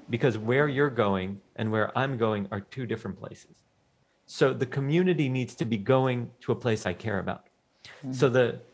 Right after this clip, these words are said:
Speaker 1: the example I gave about the wine and cheese
Speaker 2: Yeah.
Speaker 1: community with the stories,
Speaker 2: Mm-hmm.
Speaker 1: that was a storytelling community. If you don't wanna hear people's stories, you are in the wrong place.
Speaker 2: <laughs> Right.
Speaker 1: <laughs> And then the final thing is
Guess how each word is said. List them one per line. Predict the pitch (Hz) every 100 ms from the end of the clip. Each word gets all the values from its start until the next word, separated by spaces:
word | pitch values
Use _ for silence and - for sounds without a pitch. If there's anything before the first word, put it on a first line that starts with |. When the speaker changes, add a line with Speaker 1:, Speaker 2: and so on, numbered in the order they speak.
| _ _ _ -
Speaker 1:
the | 131 123 -
example | 143 120 147 147 147
I | 131
gave | 127 123
about | 117 113 110
the |
wine | 101 107 117 113
and | 104
cheese | - 117 123 131 - - _ _ _ _ -
Speaker 2:
Yeah. | - 117 - _ -
Speaker 1:
community | 131 135 143 147 139 - _ -
with | 120
the | 107
stories, | - 127 139 151 - _ -
Speaker 2:
Mm-hmm. | 143
Speaker 1:
that | 151 165 147 - _
was | 120 127
a | 127
storytelling | - 147 131 - 98 92
community. | 92 90 90 98 - _
If | 120 143
you | 175
don't | 185
wanna | 160 147
hear | 147
people's | - 143 123 -
stories, | 123 131 147 131
you | 120 160
are | 151 151
in | 143
the | 127
wrong | 110 104 131 131 127
place. | - - - - - _
Speaker 2:
<laughs> | - - - - - - - - -
Right. | 147 208 - -
Speaker 1:
<laughs> | 131 - - - - _ - - 131 - - - - _ _ _ -
And | 147
then | 156 170
the | 160
final | - 160 170 196 196
thing | 196 139 135
is | 131 117